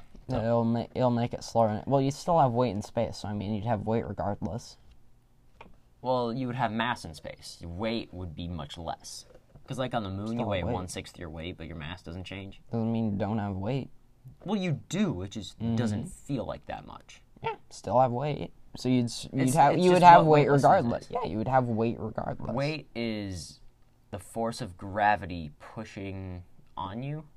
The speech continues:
Speaker 2: Is that s-, something like that?
Speaker 1: Mm-hmm.
Speaker 2: You still have weight, but it's just much less.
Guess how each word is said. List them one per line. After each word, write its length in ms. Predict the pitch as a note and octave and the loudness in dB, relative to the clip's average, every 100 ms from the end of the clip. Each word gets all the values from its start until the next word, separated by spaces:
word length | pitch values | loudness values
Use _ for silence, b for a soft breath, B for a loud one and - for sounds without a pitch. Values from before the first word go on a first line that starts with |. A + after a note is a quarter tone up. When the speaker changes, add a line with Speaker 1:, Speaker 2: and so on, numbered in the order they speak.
| - | -18
Speaker 2:
Is 120 | G2+ G2 | -12 -8
that 200 | A2 - | -8 -10
s-, 80 | - | -12
something 180 | A2+ G2+ | -8 -4
like 100 | G#2+ | -2
that? 200 | B2+ D3+ | 0 -2
Speaker 1:
Mm-hmm. 1040 | - - - - - - _ _ - - B2 | -4 -10 -18 -20 -20 -20 _ _ -20 -14 -12
Speaker 2:
You 60 | |
still 220 | A#2+ F#3+ | -4 2
have 180 | F#3 A#2 | 4 4
weight, 320 | A2 C#3 A#2 | 2 -2 -2
but 80 | G2+ | -6
it's 100 | G2+ | -8
just 140 | G#2+ A2+ | -8 -8
much 240 | G2 - | -8 -6
less. 480 | F2+ - - - | -4 -4 -6 -18